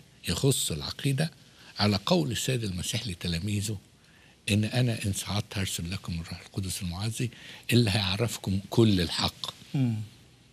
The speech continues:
Speaker 1: طب وهنا نتساءل، الله يا رب، هو أنت مش، مش أنت اللي قلت عن نفسك:
Speaker 2: "أنا والحق"؟
Speaker 1: "أنا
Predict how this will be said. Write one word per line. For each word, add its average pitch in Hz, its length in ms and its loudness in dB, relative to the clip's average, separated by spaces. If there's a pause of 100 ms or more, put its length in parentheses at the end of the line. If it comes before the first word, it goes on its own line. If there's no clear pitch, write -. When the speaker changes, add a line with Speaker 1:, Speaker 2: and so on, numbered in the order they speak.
(720)
Speaker 1:
طب 95 120 4
وهنا 113 280 6
نتساءل، - 640 0 (1200)
الله 80 180 -4
يا 85 140 2
رب، 92 160 4 (160)
هو 85 200 -2
أنت 101 220 -4
مش، - 380 -6
مش 101 160 2
أنت 107 180 -2
اللي 85 120 -4
قلت 101 220 -2
عن 85 160 -6
نفسك: - 360 -2 (360)
Speaker 2:
"أنا 131 160 2
والحق"؟ 117 420 -2
Speaker 1:
"أنا 107 100 6